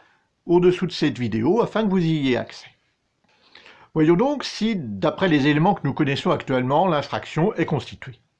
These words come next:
Le texte applicable à ce comportement, c'est l'article L cent vingt-deux trente-trois deux deux qui réprime le harcèlement.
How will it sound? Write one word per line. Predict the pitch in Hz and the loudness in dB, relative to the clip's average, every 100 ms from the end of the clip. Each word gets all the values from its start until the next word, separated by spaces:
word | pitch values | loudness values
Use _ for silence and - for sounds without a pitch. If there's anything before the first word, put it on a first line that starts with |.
| _ _ _ - - - - - _ - | _ _ _ -20 -20 -20 -20 -20 _ -12
Le | 123 | -2
texte | 214 202 | -2 0
applicable | 156 143 156 - 202 233 262 240 | -2 -2 -6 -2 0 0 0 -2
à | - | -4
ce | 113 143 | -4 -4
comportement, | 127 143 127 - 120 123 147 226 | -4 -2 -4 -4 -6 0 2 2
c'est | 226 160 | 0 -2
l'article | 135 - - 175 196 - | -2 -6 -2 -2 -4 -10
L | - 156 190 208 - | 0 2 4 0 -2
cent | - 165 147 | -4 0 2
vingt-deux | 131 - 113 95 151 180 | 0 0 -4 0 2 2
trente-trois | - 139 120 - 123 147 - | 0 -2 -2 -2 0 0 -2
deux | 113 135 143 | -4 -2 -2
deux | 117 120 151 - _ _ _ - | -2 0 0 -2 _ _ _ -4
qui | 220 | 2
réprime | 156 147 254 240 | 2 2 0 2
le | 196 214 | 2 2
harcèlement. | 151 123 123 - | 0 -2 -6 -6